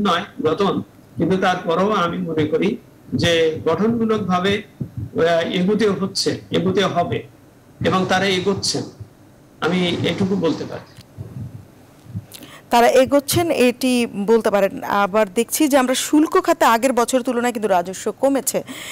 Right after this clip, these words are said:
Speaker 2: এই বছরে জুলাইয়ে শুল্ক আদায় হয়েছে চার হাজার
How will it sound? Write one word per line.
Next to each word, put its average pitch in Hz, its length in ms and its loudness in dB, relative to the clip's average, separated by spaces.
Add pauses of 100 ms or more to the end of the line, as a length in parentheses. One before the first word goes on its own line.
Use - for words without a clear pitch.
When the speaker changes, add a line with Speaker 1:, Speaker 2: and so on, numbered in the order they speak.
(180)
Speaker 2:
এই 202 120 0
বছরে 202 540 0
জুলাইয়ে 226 540 2
শুল্ক 240 380 -2
আদায় 226 460 4
হয়েছে 240 220 0
চার 202 180 0
হাজার 208 320 2